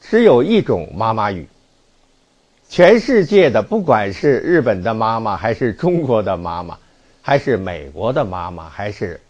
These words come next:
瑞典的妈妈，还是非洲的妈妈，所有的妈妈跟幼儿的交流，全是一种音调比较高、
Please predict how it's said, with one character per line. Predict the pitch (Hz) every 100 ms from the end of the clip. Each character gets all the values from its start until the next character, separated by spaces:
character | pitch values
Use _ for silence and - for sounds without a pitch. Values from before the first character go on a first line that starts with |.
| -
瑞 | 233 156
典 | - 82 69
的 | 78
妈 | 80 76
妈， | 71 _ _ _ _ _ _ _ _ _
还 | 165
是 | 170 156
非 | - 247 233
洲 | 190 180
的 | 131 95
妈 | 92 90
妈， | 80 _ _ _ _ _ _ _ _ _ _ _ _ _ _
所 | - - 185 240 277
有 | 208 117 95 87 -
的 | 120 - _ _ _
妈 | - 156 160
妈 | 151 123 101
跟 | 143 135 139 - _ _ _ _ _ _ _
幼 | 180 165 113
儿 | 101
的 | 113 101
交 | - 175 170
流， | 131 101 113 _ _ - - _ - _ _ _ _ _ _ _ _ _
全 | - - 120 151
是 | 143 131 120
一 | 113
种 | 95 80 67 - _ _ _ _
音 | 127 139 147 143
调 | 151 131 95
比 | 82 85
较 | 73 95 85
高、 | 104 139 139 139